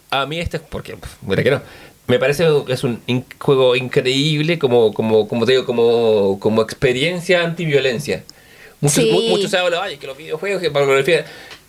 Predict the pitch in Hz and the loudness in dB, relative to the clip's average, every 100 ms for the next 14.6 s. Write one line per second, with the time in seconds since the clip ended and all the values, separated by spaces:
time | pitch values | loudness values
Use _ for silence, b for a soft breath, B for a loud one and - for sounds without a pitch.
0 | - 151 151 151 135 123 113 107 104 104 | -2 2 2 2 2 0 -2 -4 -4 -4
1 | - - 113 147 127 131 139 143 120 110 | -6 -6 -4 0 2 0 -2 0 4 4
2 | 98 104 107 104 78 - - 107 110 110 | 2 -2 -2 0 -4 -8 -10 0 0 0
3 | 117 107 110 127 147 143 131 131 139 135 | -2 -2 0 0 0 -4 -4 -4 0 -4
4 | 127 127 123 123 123 120 117 117 131 139 | -4 -8 -2 -2 -2 -6 -6 0 2 2
5 | 135 139 123 117 127 - 123 110 127 127 | 2 2 4 2 2 -2 -4 -2 0 0
6 | 123 117 110 147 147 139 107 104 101 127 | 0 -2 0 -2 0 -2 -2 -2 0 0
7 | 151 135 B B B B B _ - 104 | 0 -4 B B B B B _ -6 -2
8 | 107 139 175 165 196 120 107 110 135 147 | 0 2 0 2 2 2 0 -2 -4 -2
9 | 170 170 160 123 117 B B B - 117 | 2 0 0 -4 -6 B B B -2 -2
10 | 113 113 104 104 131 123 143 180 196 208 | 0 0 0 0 0 0 0 0 0 -2
11 | 208 208 202 180 - - - - 101 98 | 0 2 2 0 -6 -20 -20 -8 -4 0
12 | 90 131 127 120 123 127 120 127 - 127 | 0 0 0 0 2 2 2 2 0 -2
13 | 147 165 165 165 220 220 156 131 110 113 | 0 0 -2 0 0 2 0 -2 -4 0
14 | 220 226 240 240 233 170 | 0 0 -2 -2 0 0